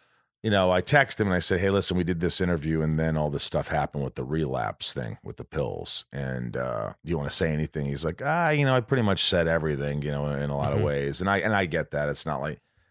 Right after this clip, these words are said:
Speaker 1: but I just wanna say, as someone who's known Dax for, I mean, before, I mean, just, you know, it was before he really was doing anything. He was on,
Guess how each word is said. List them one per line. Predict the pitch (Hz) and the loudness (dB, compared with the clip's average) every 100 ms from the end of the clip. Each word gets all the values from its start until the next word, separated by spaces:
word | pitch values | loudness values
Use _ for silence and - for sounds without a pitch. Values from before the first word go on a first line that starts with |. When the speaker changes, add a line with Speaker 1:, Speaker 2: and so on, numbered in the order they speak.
| _ | _
Speaker 1:
but | 151 | 2
I | 180 | 4
just | 170 | 4
wanna | 143 123 | 4 2
say, | - 120 110 | 4 6 6
as | 98 92 | 6 4
someone | - 110 98 | 4 4 2
who's | 92 92 | 2 4
known | 98 95 | 4 4
Dax | 90 87 82 - - | 4 4 2 0 -2
for, | 87 85 82 80 76 67 _ _ _ _ _ _ _ _ _ _ _ _ - | 0 2 2 2 0 -4 _ _ _ _ _ _ _ _ _ _ _ _ 0
I | 101 | 4
mean, | 101 92 | 4 4
before, | 92 - 123 120 110 101 95 82 - _ _ _ _ _ _ 220 107 90 - - | 2 2 2 4 6 6 4 2 -4 _ _ _ _ _ _ -14 -8 -8 -8 -12
I | - | -4
mean, | 95 101 90 | 2 2 4
just, | 98 - | 0 -2
you | - 95 92 | -4 -4 0
know, | 80 | 0
it | 76 | 0
was | 80 82 | -2 -2
before | - - 131 | -4 0 0
he | 101 | 2
really | 95 98 90 | 2 2 2
was | 76 71 | 0 0
doing | 92 80 | 0 2
anything. | 92 76 | 2 0
He | 78 | 0
was | 76 | 0
on, | 76 73 67 | 0 0 -4